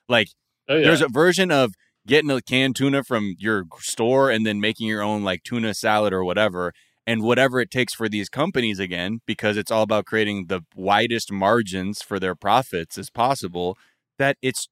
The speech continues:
Speaker 1: you process this shit and do it cheap and things like that. Yeah, that's how it ends up being a fucking five dollar foot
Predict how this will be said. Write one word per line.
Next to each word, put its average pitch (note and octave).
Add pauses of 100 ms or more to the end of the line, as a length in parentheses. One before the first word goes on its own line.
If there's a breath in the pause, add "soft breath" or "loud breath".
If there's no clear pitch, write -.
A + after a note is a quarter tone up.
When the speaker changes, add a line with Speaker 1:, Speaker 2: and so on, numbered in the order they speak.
(100)
Speaker 1:
you G#2+
process B2+
this C3+
shit D3
and G#2 (180)
do A2+
it A2+
cheap C3+
and A#2+
things C3+
like B2+
that. D#3 (300)
Yeah, E3
that's D3
how D#3
it C#3+
ends D3
up B2+
being B2
a G#2+
fucking G#2 (260)
five G#2+
dollar G2
foot -